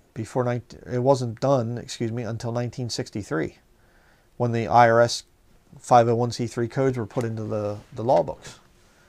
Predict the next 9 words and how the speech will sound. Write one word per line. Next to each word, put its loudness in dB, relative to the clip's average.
by -2
Lyndon -4
Baines -4
Johnson. -8
Churches, -2
uh, 0
were -8
tax 0
exempt -8